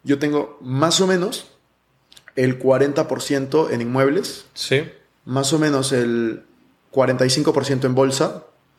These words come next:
Speaker 1: y en criptomonedas tengo más o menos el dos punto cinco por ciento.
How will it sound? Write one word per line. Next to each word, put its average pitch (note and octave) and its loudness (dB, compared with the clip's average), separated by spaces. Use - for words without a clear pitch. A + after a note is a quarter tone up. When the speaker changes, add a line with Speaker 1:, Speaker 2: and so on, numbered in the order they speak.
Speaker 1:
y C3 0
en B2+ 2
criptomonedas C3 0
tengo C#3+ -2
más B2+ -4
o C#3 -2
menos C3+ -2
el A#2+ -2
dos C3 2
punto C3 -4
cinco B2+ -4
por - -10
ciento. - -12